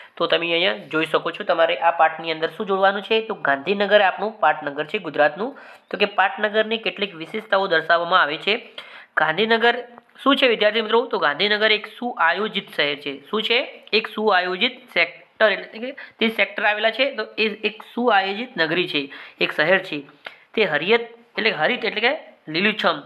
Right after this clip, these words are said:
હરિત વનરાજથી શોભિત છે કે હરિયાળા નગર તરીકે શોભિત છે અને વિશ્વના સૌથી હરિયાળા નગર તરીકે પ્રસિદ્ધ છે, આખા વિશ્વના એક હરિયાળા નગર તરીકે પ્રસિદ્ધ છે.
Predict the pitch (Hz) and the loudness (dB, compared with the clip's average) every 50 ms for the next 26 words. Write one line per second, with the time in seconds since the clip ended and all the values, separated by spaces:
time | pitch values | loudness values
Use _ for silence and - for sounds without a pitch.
0 | - - 147 151 165 226 247 240 - - - - - - 156 165 175 175 202 220 | -12 -4 -2 0 2 2 0 -2 -4 -18 -20 -20 -16 -6 -2 -2 0 0 0 0
1 | 226 220 - 220 226 247 226 - 170 151 151 185 180 185 - 175 160 160 180 170 | -2 -2 -4 -6 -6 -8 -6 -6 -10 -4 -4 -4 -4 -4 -4 -6 -6 -4 -4 -4
2 | 147 139 147 160 185 196 202 190 185 165 160 185 185 - 185 180 190 190 247 277 | -4 -4 -4 -2 0 0 0 0 -2 -2 -2 -2 -2 -2 -4 -6 -4 -4 -6 -8
3 | 240 - 175 151 160 185 180 180 - 165 147 147 - - - - - - - - | -8 -8 -10 -4 -4 -4 -6 -6 -10 -10 -10 -10 -12 -16 -18 -16 -18 -20 -20 -20
4 | - - - - - 180 185 185 165 156 151 175 226 220 - - - 254 254 247 | -20 -20 -20 -6 -6 -4 -2 -2 -4 -4 -6 -8 -10 -10 -12 -10 -2 2 4 4
5 | 247 247 247 240 240 240 240 - - - - - - 208 208 202 - 247 226 180 | 4 4 4 2 2 0 -2 -8 -16 -20 -18 -4 0 0 0 0 0 0 2 2
6 | 165 175 196 214 220 220 202 190 185 208 214 - - 190 190 196 190 - 190 202 | 4 4 4 4 2 2 2 0 0 0 0 2 2 0 0 0 0 0 0 0
7 | 233 269 - - - - - _ _ - - 185 190 185 - 247 208 - - 208 | 0 -2 -6 -18 -20 -20 -20 _ _ -2 0 0 0 0 -2 -4 -4 -2 -2 -2
8 | 185 170 165 160 - 175 165 175 190 - - 208 208 208 208 208 196 190 190 170 | 0 0 0 0 0 -2 -2 -2 -8 -10 -6 -4 -2 0 0 0 -2 -4 -6 -6
9 | 143 139 143 170 190 202 202 190 175 175 185 190 190 185 175 180 185 180 - 160 | -8 -6 -2 0 0 0 0 0 -2 -2 -2 0 0 0 -2 0 -6 -6 -4 -6
10 | 156 156 180 220 214 - - 185 165 - | -6 -4 -4 -6 -6 -6 -10 -10 -10 -10